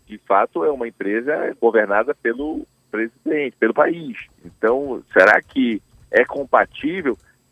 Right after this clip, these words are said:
Mas tem que ter transparência, porque, como isso foi anunciado, não se sabe, de fato, qual é o salário do presidente e quais são as remunerações. Então, assim, é, o problema não é simples, né? Aristóteles falava que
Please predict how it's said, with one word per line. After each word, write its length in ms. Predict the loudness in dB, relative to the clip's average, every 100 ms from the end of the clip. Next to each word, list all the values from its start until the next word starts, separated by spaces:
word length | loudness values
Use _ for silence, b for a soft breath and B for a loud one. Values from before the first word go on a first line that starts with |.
| _ -4
Mas 180 | -2 -2
tem 100 | -6
que 80 | -2
ter 140 | -4
transparência, 760 | -2 -6 -2 -2 -2 -4 -4 -8
porque, 320 | -6 -6 -6
como 240 | -6 -10
isso 180 | -10 -8
foi 180 | 0 2
anunciado, 500 | 0 -2 4 4 4
não 100 | 0
se 180 | -2 -4 0
sabe, 320 | 4 4 2
de 120 | -6
fato, 360 | -8 -4 -4 -4
qual 160 | -4 -2
é 60 | -2
o 60 |
salário 440 | -4 -2 0 -2 -4
do 80 | -16
presidente 680 | -12 -12 -12 -12 -12 -12 -14
e 40 |
quais 220 | -8 -8
são 120 | -8
as 60 | -10
remunerações. 600 | -10 -8 -8 -8 -10 -18 _ _ _ b b b b _ _ _ _
Então, 320 | -8 -2 2
assim, 380 | 2 0 -2 -4 -2
é, 640 | 0 2 2 0 -6 0
o 120 | 2 4
problema 440 | 4 4 2 0
não 200 | -2 -4
é 60 | -6 _
simples, 480 | -16 -14 -12 -8 -8 -10 _
né? 180 | -4 0
Aristóteles 680 | 2 0 0 0 0 0 -4
falava 400 | 0 2 2 0
que 80 | -8